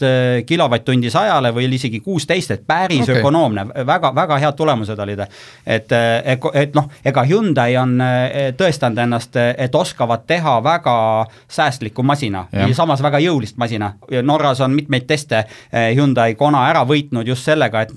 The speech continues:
Speaker 1: et, äh, pannakse rivvi, testitakse, et mi-, kui kaugele sa jõuad,
Speaker 2: Kaug-, jah,
Speaker 1: äh,
Speaker 2: see,
Speaker 1: ja
Speaker 2: see
Speaker 1: see,
Speaker 2: aku
Speaker 1: neid teste on.
Speaker 2: mahutavust neil
Speaker 1: Jah.
Speaker 2: on, äh, on
Speaker 1: Et,
Speaker 2: küll.
Speaker 1: et ökonoomsuse poolest on Hyundai, äh, väga ökonoomne,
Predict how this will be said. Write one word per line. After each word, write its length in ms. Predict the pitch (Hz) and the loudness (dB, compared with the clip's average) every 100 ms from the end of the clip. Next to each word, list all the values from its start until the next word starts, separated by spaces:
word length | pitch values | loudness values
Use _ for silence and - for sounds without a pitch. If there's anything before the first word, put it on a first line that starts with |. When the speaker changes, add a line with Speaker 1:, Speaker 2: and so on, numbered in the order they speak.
| - | -8
Speaker 1:
et, 240 | 120 123 | -8 -4
äh, 560 | 117 113 113 117 127 123 | -2 0 0 -2 -2 -2
pannakse 440 | 143 131 123 123 123 | 0 0 0 -2 0
rivvi, 400 | 165 151 143 143 143 - - | 0 0 0 2 0 -4 -8
testitakse, 540 | - 156 127 127 120 120 | -2 -2 -2 -4 -2 -2
et 60 | 127 | 0
mi-, 140 | 139 143 | -2 0
kui 140 | 139 | 0
kaugele 400 | 139 151 123 123 | 0 0 0 -4
sa 60 | 110 | -4
jõuad, 360 | 151 165 196 139 | -2 0 0 0
Speaker 2:
Kaug-, 60 | 147 | 0
jah, 140 | 165 | 0
Speaker 1:
äh, 140 | 135 135 | 0 -2
Speaker 2:
see, 140 | 135 | -2
Speaker 1:
ja 80 | 143 | 0
Speaker 2:
see 80 | 120 | 0
Speaker 1:
see, 60 | 165 | 0
Speaker 2:
aku 100 | 196 | 0
Speaker 1:
neid 80 | 120 | 0
teste 0 | |
on. 320 | 156 117 110 | 0 0 0
Speaker 2:
mahutavust 220 | 113 107 - | -2 -2 -4
neil 160 | 107 | -2
Speaker 1:
Jah. 140 | 101 107 | 0 -2
Speaker 2:
on, 160 | 98 | -2
äh, 160 | 101 101 | -4 -6
on 140 | 107 - | -6 -4
Speaker 1:
Et, 140 | 123 | 0
Speaker 2:
küll. 220 | 123 117 147 | 0 0 0
Speaker 1:
et 160 | 127 143 135 | -2 0 0
ökonoomsuse 600 | 151 160 202 143 123 123 | 2 2 2 0 0 0
poolest 320 | 143 160 127 120 | 2 2 0 -2
on 140 | 117 | -2
Hyundai, 380 | 139 143 113 110 110 | 0 0 0 0 0
äh, 360 | 110 110 110 107 | 0 0 0 0
väga 260 | 135 127 110 | 0 0 0
ökonoomne, 400 | 104 120 113 98 | 0 -2 -2 -4